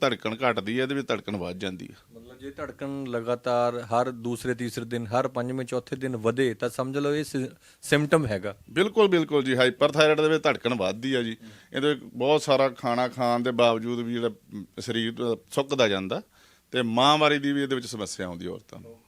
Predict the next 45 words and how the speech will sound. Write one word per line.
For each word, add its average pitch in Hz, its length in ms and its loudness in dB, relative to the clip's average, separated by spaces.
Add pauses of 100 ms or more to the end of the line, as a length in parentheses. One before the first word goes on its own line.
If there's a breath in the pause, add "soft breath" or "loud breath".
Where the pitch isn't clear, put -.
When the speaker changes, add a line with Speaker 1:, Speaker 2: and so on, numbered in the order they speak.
(240)
Speaker 1:
ਹਾਂਜੀ। 113 220 -18 (320)
Speaker 2:
ਮਾਹਵਾਰੀ 190 320 4
ਦੀ 202 100 0
ਕੀ 190 160 -4
ਸਮੱਸਿਆ 170 380 -2
ਹੁੰਦੀ 156 160 -2
ਹੈ 139 40 0
ਡਾਕਟਰ 135 160 -6
ਸਾਹਿਬ? 139 240 -20
Speaker 1:
ਇਹਦੇ, 202 240 0
ਉਹਦੇ 220 220 2
ਵਿੱਚ 214 120 -2
ਜਿੱਦਾਂ 190 220 4
ਪੀਰੀਅਡ 185 320 -2
ਸਕਿਪ 160 360 0 (100)
ਹੋ 185 80 4
ਜਾਂਦੇ, 180 180 2
ਇਹਦੇ 185 120 2
ਵਿੱਚ 175 120 -2
ਜ਼ਿਆਦਾ 131 360 4
ਆਉਣ 147 180 4
ਦੇ 147 100 -2
ਚਾਂਸਸ 135 300 -2
ਹੁੰਦੇ 131 320 -2
ਆ। 120 40 0
ਜਿੱਦਾਂ 120 340 -4 (320 soft breath)
ਉਹਦੇ 147 260 0
'ਚ 139 40 -8
ਡਿਲੇ 135 320 6
ਹੁੰਦੇ 156 360 2
ਆ, 160 40 4
ਚ 160 100 -4
ਮਹੀਨੇ 143 280 0
'ਚ 127 80 -10
ਦੋ 123 220 -2
ਦੋ 135 160 0
ਵਾਰੀ 135 220 0
ਕਈ 127 200 -2
ਵਾਰੀ 127 200 -4
ਜਿਹੜਾ 123 260 -2
ਇਹ 85 280 -4
ਸਮੱਸਿਆ 107 460 -4
ਆ 98 80 2
ਜਾਂਦੀ 98 360 -4
ਆ 101 80 -6